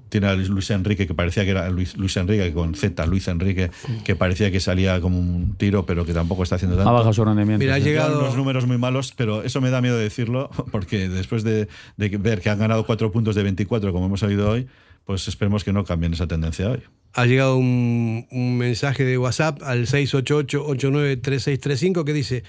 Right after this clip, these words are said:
Speaker 4: "Es un hecho que acudir a la justicia ordinaria es dejar de reconocer la autoridad del estamento arbitral". Tú que eres abogado, eh,
Speaker 3: Ujú.
Speaker 4: David, en caso de duda, el, al Betis, eh, se lo van a cobrar.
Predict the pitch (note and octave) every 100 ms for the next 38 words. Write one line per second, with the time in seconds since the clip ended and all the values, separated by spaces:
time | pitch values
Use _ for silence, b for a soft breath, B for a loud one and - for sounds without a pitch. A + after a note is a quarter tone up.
0 | B B B B F3 F#3+ F#3+ G3+ G#3 G#3
1 | D#3+ D3+ C#3+ D3+ F3+ F3+ E3+ C#3 B2 C3+
2 | - F3 E3 D3 D3 F3+ F#3 E3+ C#3 C3+
3 | D#3+ E3 D#3+ C#3 C3 C3+ C3 E3 E3 D#3
4 | C3+ C3 B2 B2 C#3+ C#3 A#2+ C3 C3 B2
5 | A#2 A#2 A#2+ C3+ A#2 F#2+ E2+ - B B
6 | B - C3+ C3 B2+ B2+ C3 B2+ B2+ C3
7 | A#2+ A2+ G#2+ G2 G#2+ A2+ G#2+ G#2 B2 A2+
8 | - B B B B B C#3 B2+ E3 D#3+
9 | E3 E3+ G3 G3+ G3 F#3+ D3 C3+ C#3 D3
10 | D#3+ E3+ E3+ - D#3 C3 B2+ A#2+ C3 B2
11 | A#2+ A2+ G#2 F#2+ F2